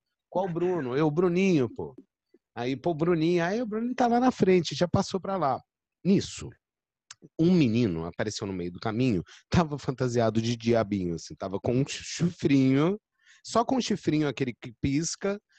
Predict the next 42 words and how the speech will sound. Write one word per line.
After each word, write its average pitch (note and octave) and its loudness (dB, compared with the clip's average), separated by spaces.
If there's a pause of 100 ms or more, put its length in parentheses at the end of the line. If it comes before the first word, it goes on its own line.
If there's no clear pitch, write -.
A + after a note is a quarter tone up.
(440)
e D#3 -2
um G3 0
short F#3+ 2
preto, D#3+ 4
sem D3 -2
camisa. C3 0
Calor, B2 0
né, A2+ -12
gente? - -20
Calor F#2+ -2
no, E2+ -14 (100)
no, E2+ -14
no E2 -16
Carnaval F#2 -14
do A2 -14
Rio. B2 -12 (360)
Aí G#3 -8
falei G3+ -8
pro G3+ -14
garoto, F#3 -10
falei, F#3+ -4
"Olha, B2+ -2
onde G3 -8
é G#3 -6
que G#3 -8
tá D#3+ 0
o C#3 -2
Bruno? B2+ -6
Você A#2 -12
conhece D3+ -6
o B2+ -2
Bruno?" C#3 -4
E B2+ -2
ele, B2 -6 (180)
aí D3 -8
ele C#3+ -4
me C3+ -4
deu B2+ -2
muita A#2 -6
atenção, - -16 (200)
o F2+ -12
menino. D2+ -10